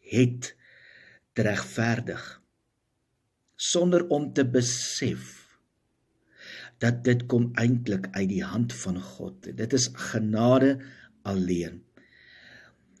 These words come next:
Genade alleen dat ons kan lewe in die eerste plek. Genade alleen dat ons 'n lewe kan maak. Ja, kom ons wees eerlik,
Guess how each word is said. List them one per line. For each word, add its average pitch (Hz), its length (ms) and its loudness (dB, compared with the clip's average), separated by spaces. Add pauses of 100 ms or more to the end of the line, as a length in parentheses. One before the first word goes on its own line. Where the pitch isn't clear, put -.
(140)
Genade 131 560 6
alleen 135 520 6
dat 123 240 4
ons 123 540 2 (880)
kan 98 200 0
lewe 107 520 6
in 92 80 -2
die 92 160 -4
eerste 95 280 -8
plek. - 280 -16 (640)
Genade 139 680 6
alleen 139 580 8
dat 123 240 4
ons 123 380 4
'n 107 260 0
lewe 131 420 8
kan 117 340 4
maak. 123 520 -2 (720)
Ja, 127 420 4 (440)
kom 110 100 -4
ons 117 120 2
wees 117 200 -2
eerlik, 135 460 4